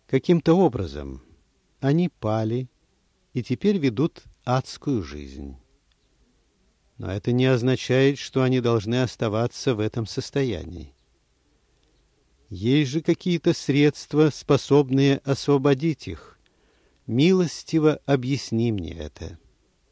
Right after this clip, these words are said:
Шукадева Госвами ответил: "Да, я уже описал разные типы адских условий сурового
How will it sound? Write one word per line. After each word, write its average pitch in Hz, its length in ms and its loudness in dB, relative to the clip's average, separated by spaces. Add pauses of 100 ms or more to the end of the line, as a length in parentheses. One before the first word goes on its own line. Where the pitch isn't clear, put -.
(1400)
Шукадева 175 560 2
Госвами 143 540 2
ответил: 80 640 -8 (1400)
"Да, 151 540 4 (360)
я 165 200 2
уже 196 300 0
описал 170 680 2 (120)
разные 143 600 4
типы 139 600 0 (380)
адских - 560 -2
условий 127 600 -2 (480)
сурового 131 960 2